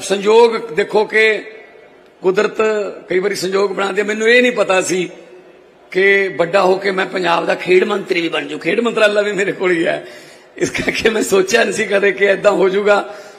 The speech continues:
ਪਰ ਕੁਦਰਤ ਸੰਯੋਗ ਬਣਾਉਂਦੀ ਹੈ। ਸੋ ਆ ਮੁੰਡੇ ਮੈਨੂੰ ਹਾਕੀ ਵਾਲੇ ਮਿਲੇ ਇੱਥੇ, ਉਹ ਵਿ-, ਵਿੱਚ ਵੀ ਬੈਠੇ ਆ, ਬੱਚੇ ਬੈਠੇ ਆ,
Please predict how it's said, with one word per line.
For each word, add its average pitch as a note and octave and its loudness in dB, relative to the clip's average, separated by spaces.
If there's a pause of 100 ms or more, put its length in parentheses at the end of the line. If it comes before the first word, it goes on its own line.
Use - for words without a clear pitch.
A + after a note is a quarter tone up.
(120)
ਪਰ G#3 2
ਕੁਦਰਤ G#3+ 2
ਸੰਯੋਗ F#3+ 4
ਬਣਾਉਂਦੀ D3+ 0
ਹੈ। B2 -4 (800)
ਸੋ G#3+ 4 (1080)
ਆ F#3+ 2
ਮੁੰਡੇ A3 4
ਮੈਨੂੰ A#3+ 2
ਹਾਕੀ F#3 0
ਵਾਲੇ A3+ 4
ਮਿਲੇ A3 4 (1000)
ਇੱਥੇ, E3 0 (480)
ਉਹ E3 -4
ਵਿ-, E3+ -6
ਵਿੱਚ D#3 -2
ਵੀ F#3+ 2
ਬੈਠੇ E3 4
ਆ, D3+ 0 (460)
ਬੱਚੇ D#3+ -2
ਬੈਠੇ C3+ -2
ਆ, C3 -4